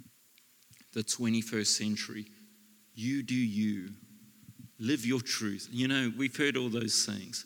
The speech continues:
Live your truth. Be yourself. You know, you do you. Like, all those kind of phrases that begin to seep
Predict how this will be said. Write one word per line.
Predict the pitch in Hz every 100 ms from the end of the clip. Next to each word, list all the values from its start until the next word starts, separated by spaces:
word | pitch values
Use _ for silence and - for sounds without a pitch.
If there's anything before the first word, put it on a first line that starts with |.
| 113
Live | 139 165
your | 160 139
truth. | - - 113 90 - - - - - - -
Be | 156
yourself. | 160 120 - - 104 95 - - - - - - - - -
You | 98
know, | 107 - - - - - _ _
you | - 160 165
do | 156
you. | 135 117 117 107 104 104 - -
Like, | 123 123 - - - - -
all | 165 180
those | 175 165 -
kind | - 160
of | 127
phrases | - 135 143 156 113 104 -
that | 120 -
begin | 117 - 151 160 170
to | - 127
seep | - - - 180 -